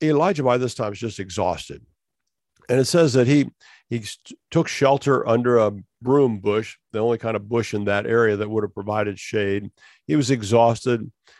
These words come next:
He collapses, uh, is later awakened by a messenger from God. We might call it an angelic messenger, who gives him food and, and water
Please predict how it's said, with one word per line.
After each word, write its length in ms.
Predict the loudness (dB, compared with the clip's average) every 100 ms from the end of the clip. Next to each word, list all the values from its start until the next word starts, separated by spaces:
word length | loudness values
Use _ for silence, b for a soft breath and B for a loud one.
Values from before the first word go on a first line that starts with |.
| b
He 60 | -12
collapses, 800 | -4 2 2 2 -2 -6 -6 -12 _ _ b b _ -20 -20 _ _
uh, 320 | -14 -12 -12 -12
is 140 | 0
later 300 | 4 6 6
awakened 580 | 6 4 2 0 -2 0
by 240 | 2 2
a 60 | 0
messenger 500 | -4 -6 -8 -6 -6
from 220 | -6 -4
God. 400 | 0 2 0 -2 -12 _
We 140 | -6 -4
might 220 | -4 -2
call 240 | 2 2
it 80 | 2
an 80 | 0
angelic 540 | -4 -2 -2 0 -2 -4
messenger, 600 | -4 -4 -4 -2 -2 -4 _ B B B B B B _ _
who 140 | -4 0
gives 300 | 0 0 2
him 340 | 2 2 -2 -2
food 380 | 4 6 6 6
and, 280 | 4 2 -4 -8 -4
and 180 | -2 2
water 480 | 4 4 4 0